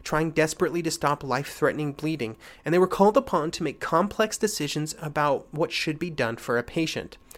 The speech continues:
Often it would be a nurse that was making the life and death decisions that we talked about earlier. This was due to how busy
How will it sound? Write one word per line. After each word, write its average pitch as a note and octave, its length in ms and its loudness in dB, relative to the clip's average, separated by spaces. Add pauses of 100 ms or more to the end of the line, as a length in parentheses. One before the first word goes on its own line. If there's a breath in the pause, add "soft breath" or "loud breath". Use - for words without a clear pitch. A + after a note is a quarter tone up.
(280 loud breath)
Often G#3 340 4
it F#3 140 2
would F#3 240 -4
be F#3+ 140 2
a F3+ 80 2
nurse D3 440 2
that - 140 -6
was C#3 140 -8
making D3 320 -2
the D3 100 0
life C#3 300 -2
and F3+ 140 -4
death D3+ 260 -2
decisions C#3 580 -4 (240 loud breath)
that C3+ 100 -2
we D#3+ 80 0
talked B2 320 0
about A#2+ 260 -2
earlier. D3+ 460 0 (360 loud breath)
This - 160 -4
was G3 140 0
due F3+ 180 0
to F3+ 60 4
how D#3 280 2
busy D3 480 -2